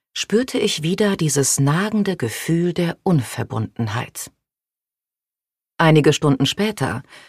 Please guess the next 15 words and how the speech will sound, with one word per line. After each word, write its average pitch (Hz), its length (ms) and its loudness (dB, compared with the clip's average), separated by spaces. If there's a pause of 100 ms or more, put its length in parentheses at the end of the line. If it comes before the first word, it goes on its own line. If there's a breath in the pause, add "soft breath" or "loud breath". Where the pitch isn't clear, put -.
(140 loud breath)
als 180 180 2
ich 202 120 4
neben 233 280 2
ihr 180 280 0
in 139 80 0
einem 123 240 -2
dunklen, 147 520 2
vollbesetzten 143 800 0
Theater 147 460 0
saß, 131 440 0 (420 loud breath)
war 135 100 0
das 135 200 -2
Gefühl 147 380 2
nicht 139 300 0
verschwunden. 143 680 -2